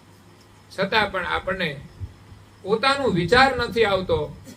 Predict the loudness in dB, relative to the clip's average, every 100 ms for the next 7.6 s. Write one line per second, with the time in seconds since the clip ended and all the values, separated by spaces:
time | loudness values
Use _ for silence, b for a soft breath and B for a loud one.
0 | -20 -20 -20 -20 -20 -20 -20 -20 -20 -20
1 | -20 -6 -4 -4 0 2 4 2 2 0
2 | 2 2 2 4 2 2 -6 -14 -14 -14
3 | -16 -20 -20 -2 2 2 0 0 2 6
4 | 6 6 2 -4 -6 -4 -4 -6 -16 -20
5 | -20 -20 _ -20 -20 -20 -20 -6 -2 0
6 | 2 0 -2 -4 -6 -12 -10 -8 -6 -8
7 | -10 -8 -8 -12 -18 -20